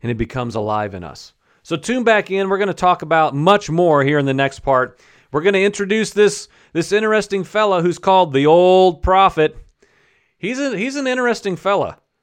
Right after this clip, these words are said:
We're gonna get to him and right out of the gate as soon as we start part two. So make sure you come back. We are doing a study, one that lied, one that died, and the prototype for the apostate church out of First Kings twelve and thirteen. For the most part, thank you for watching.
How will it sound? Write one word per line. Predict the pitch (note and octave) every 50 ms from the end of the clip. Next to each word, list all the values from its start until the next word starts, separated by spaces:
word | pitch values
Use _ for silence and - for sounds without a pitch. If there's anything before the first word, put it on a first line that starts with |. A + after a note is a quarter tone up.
| _ _ _ -
We're | C3+ E3+
gonna | G#3 A#3+ A#3+
get | G#3 F#3 A3 G#3+
to | - F3+
him | D#3 F3+ F#3 F3
and | E3 C#3+ B2 G#2+
right | B2+ D#3 F3 F#3+ G3
out | F#3+ F#3+
of | F3+ D#3
the | D3+
gate | C#3 E3 D#3 D#3 C#3+
as | C3 -
soon | - D3+
as | D3 B2
we | C3
start | B2 - D3+ C#3+ C3+ C3 -
part | C#3+ C3+ B2 -
two. | - A#2 A2
So | - -
make | D3 F3 G#3+ G#3+
sure | - - A3+
you | G#3 F3+
come | - G3+ G3+ F#3+
back. | E3+ E3+ E3+ E3+ E3+ E3
We | F3+ G#3+ A3+
are | A3 G#3
doing | F3 D#3+ F#3 F#3+ F#3+ F3
a | D#3+
study, | D3+ - - F#3 F#3 F#3 F#3 E3+ F3 - - - _ _
one | - C#3 G3 A3+ A#3+
that | A#3+ G#3
lied, | F3 F#3+ G3+ G#3 G#3+ G#3+ G#3+ F3+ E3
one | G3 A#3 A#3+ B3
that | A#3+ E3+
died, | C#3 G3 G#3+ A3 G#3 F3+ D3 C3 A#2
and | A#2+ C3
the | C#3
prototype | C3+ - - G#3+ A#3 A#3 A3 G#3 - F3+ E3+ D3+ C3+ - _ _ _ _ _ _ _
for | - F3+
the | F3+ F3+
apostate | E3 - - F#3 F#3+ G3 F#3 - - F3+ F3 D#3+ C#3+
church | - F3 E3+ D#3+ D3+ D#3+
out | D3+ C#3+
of | C#3 A#2+
First | - - E3+ E3+ D3+ -
Kings | - - E3 D#3 C#3+ C3+ A#2 - - _ _ _ _ _ _
twelve | - D#3+ F3 E3+ D#3+ C3+
and | B2+ B2+
thirteen. | - D3 C#3+ C3 - - F3 F#3 F3+ F3 E3+
For | E3+ D3+
the | C#3+ E3
most | G3 A3 G#3+ G#3 -
part, | - F3 F3+ F3+ F3 -
thank | - G#3 G#3+ G#3+ -
you | G3
for | D3+ - C#3+
watching. | B2+ B2+ D3 E3 F#3 F3 - A3 A3+ A3+ A#3 G#3